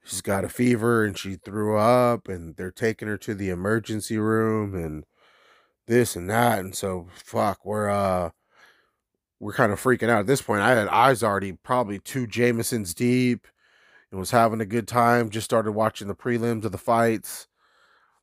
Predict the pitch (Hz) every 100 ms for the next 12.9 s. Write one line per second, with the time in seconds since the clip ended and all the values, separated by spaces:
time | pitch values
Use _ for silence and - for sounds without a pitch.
0 | _ _ _ _ _ _ _ _ _ _
1 | _ - - - 110 107 101 104 98 95
2 | 92 90 90 - 95 117 120 120 110 90
3 | 92 98 - 123 107 92 110 123 - -
4 | 104 98 - _ _ - 107 196 180 107
5 | 104 104 - 107 98 101 98 117 107 92
6 | 104 - 101 95 92 _ _ - - _
7 | - - 123 120 101 - 110 110 117 -
8 | 110 104 131 127 - 101 107 113 - _
9 | _ _ _ _ _ - 104 101 104 104
10 | - - - 113 110 107 107 104 117 107
11 | 104 104 95 - 104 - 117 110 110 _
12 | 139 113 104 101 107 - 110 90